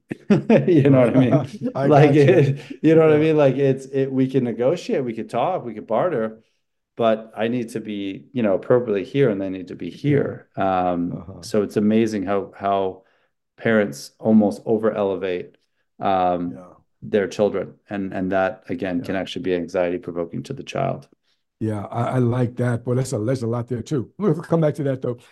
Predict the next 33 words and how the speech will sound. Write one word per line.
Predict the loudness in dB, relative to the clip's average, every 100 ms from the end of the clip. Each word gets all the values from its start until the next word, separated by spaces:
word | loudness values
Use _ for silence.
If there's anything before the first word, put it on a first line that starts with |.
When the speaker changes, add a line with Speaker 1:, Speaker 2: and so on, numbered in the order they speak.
| _
Speaker 2:
But | 0
let | 0
me | 0
go | 0
with, | 0 -2
go | -6 -2
back | -2
to | -2
my | -4
list | -2 0 0 -2
because | -10 -8 -6 -8 -14 _ _ _ _ _
back | 0 0
in | 0
the | -2
nineties, | 0 2 2 2 -4 -10 -18 -20 -20 _ -12
uh, | -10 -10 -10 -14
social | -10 -2 -2 -2 -6
phobia, | -4 -4 -2 -2 -4 -6 -14 _ -8
maybe | -4 -2
it | -4
still | -4 -4
is, | -4 -4
but | -6
social | -4 -6 -6
phobia | -6 -4 -4 -4
was | -6
a | -14 _
big | -8 -8
topic | -10 -14 -14 -14
of | -14
conversation. | -14 -14 -2 2 4
Speaker 1:
Oh, |
yeah. | 4 2